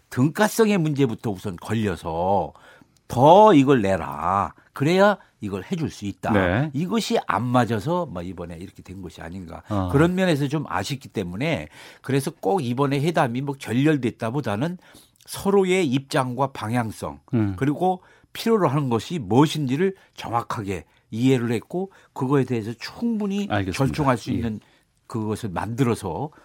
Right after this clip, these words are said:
Speaker 1: 다음에 만들어서 이게 완전히 되면은 뭐 굳이 뭐 지금 이렇게 된 것에
Speaker 2: 음.
Speaker 1: 대해서 너무 실망하거나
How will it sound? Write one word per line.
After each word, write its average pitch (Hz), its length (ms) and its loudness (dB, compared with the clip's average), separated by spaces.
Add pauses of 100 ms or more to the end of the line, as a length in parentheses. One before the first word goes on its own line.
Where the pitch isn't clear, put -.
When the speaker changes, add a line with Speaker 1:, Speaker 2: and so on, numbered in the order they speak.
(120)
Speaker 1:
다음에 185 400 0
만들어서 113 580 -4 (220)
이게 107 200 -8
완전히 107 440 -6
되면은 95 640 -4 (340)
뭐 233 140 -10
굳이 135 360 -10
뭐 117 280 -6
지금 104 460 -6
이렇게 101 260 -6
된 95 160 -6
것에 101 260 0
Speaker 2:
음. 85 40 -8
Speaker 1:
대해서 82 240 -10
너무 123 400 0 (260)
실망하거나 123 840 -4